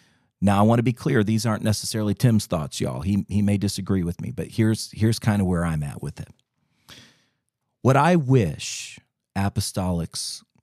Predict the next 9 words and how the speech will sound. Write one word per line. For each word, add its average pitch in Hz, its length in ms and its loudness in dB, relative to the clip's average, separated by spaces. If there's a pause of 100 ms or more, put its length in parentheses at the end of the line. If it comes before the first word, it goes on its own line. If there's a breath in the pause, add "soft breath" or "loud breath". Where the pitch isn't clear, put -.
(300)
could - 280 -2
do 67 440 -4 (1200 soft breath)
when 92 200 0
it - 100 -8
comes 95 420 0
to 90 100 -8
something 90 520 -2
like 90 440 -2
this, - 500 -8